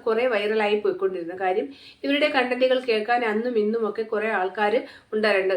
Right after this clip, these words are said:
ഉണ്ടാവാറുണ്ട്. കാരണം എല്ലാവർക്കും അങ്ങനെയുള്ള സബ്ജക്റ്റുകൾ കേൾക്കാൻ താല്പര്യമുള്ളവരുമുണ്ട്, ഇവരുടെ വിദ്വേഷം അറിയിക്കാൻ വേണ്ടി അതിൽ വന്ന് നെഗറ്റീവ് കമന്റ് ഇടുന്നവരുമുണ്ട്, പോസിറ്റീവ് കമന്റ് ഇടുന്നവരും ഒക്കെയുണ്ട്. ലോകത്ത് ഒരുപാട്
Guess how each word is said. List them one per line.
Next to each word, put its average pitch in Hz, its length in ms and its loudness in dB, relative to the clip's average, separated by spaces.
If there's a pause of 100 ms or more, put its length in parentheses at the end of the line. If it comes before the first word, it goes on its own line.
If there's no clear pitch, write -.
ഉണ്ടാവാറുണ്ട്. 214 720 0
കാരണം 226 380 -2
എല്ലാവർക്കും 262 520 -2
അങ്ങനെയുള്ള 254 400 0 (140)
സബ്ജക്റ്റുകൾ 233 640 -6 (240)
കേൾക്കാൻ 220 500 0
താല്പര്യമുള്ളവരുമുണ്ട്, 233 1080 0 (400)
ഇവരുടെ 269 460 6
വിദ്വേഷം 262 720 2
അറിയിക്കാൻ 220 440 0
വേണ്ടി 220 220 2
അതിൽ 220 220 0
വന്ന് 220 220 0
നെഗറ്റീവ് 214 400 0
കമന്റ് 226 380 0
ഇടുന്നവരുമുണ്ട്, 208 540 0
പോസിറ്റീവ് 269 500 -4
കമന്റ് 208 300 -4
ഇടുന്നവരും 196 340 0
ഒക്കെയുണ്ട്. 214 400 -2 (280)
ലോകത്ത് 220 280 0
ഒരുപാട് 220 280 0